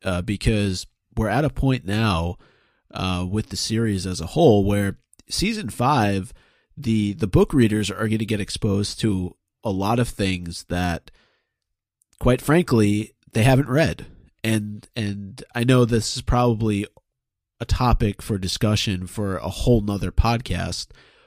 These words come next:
but, you know, seeing this teaser,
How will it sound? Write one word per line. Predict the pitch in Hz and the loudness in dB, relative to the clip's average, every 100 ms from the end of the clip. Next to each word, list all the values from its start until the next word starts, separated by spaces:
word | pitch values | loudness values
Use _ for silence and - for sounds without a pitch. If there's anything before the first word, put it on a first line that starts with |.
| _ | _
but, | - 107 104 101 - _ _ _ _ _ - | -4 0 0 -2 -6 _ _ _ _ _ -12
you | 113 | -8
know, | 95 | -4
seeing | - 143 139 135 | 0 2 2 2
this | 113 - | -2 -4
teaser, | - 117 113 92 92 | -2 -2 0 -2 -6